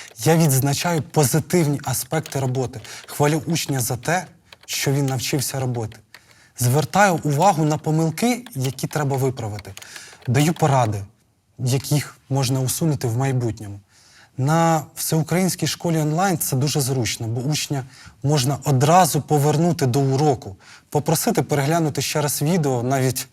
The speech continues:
можна вказати, на яку хвилину варто звернути увагу. Якщо немає помилок, е, пропоную учневі знайти відповідь на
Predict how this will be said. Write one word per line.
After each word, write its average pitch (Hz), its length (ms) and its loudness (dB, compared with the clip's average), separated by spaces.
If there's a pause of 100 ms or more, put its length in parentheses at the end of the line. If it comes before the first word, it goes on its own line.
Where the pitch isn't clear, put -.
(320)
можна 151 300 2
вказати, 156 540 2
на 147 120 2
яку 147 260 0
хвилину 143 640 2 (120)
варто 123 380 -6
звернути 117 460 -6
увагу. 101 340 -6 (720)
Якщо 139 380 2
немає 190 360 4
помилок, 190 680 0
е, 147 180 2
пропоную 170 540 0
учневі 147 440 0
знайти 139 360 0
відповідь 139 420 0
на 120 220 -4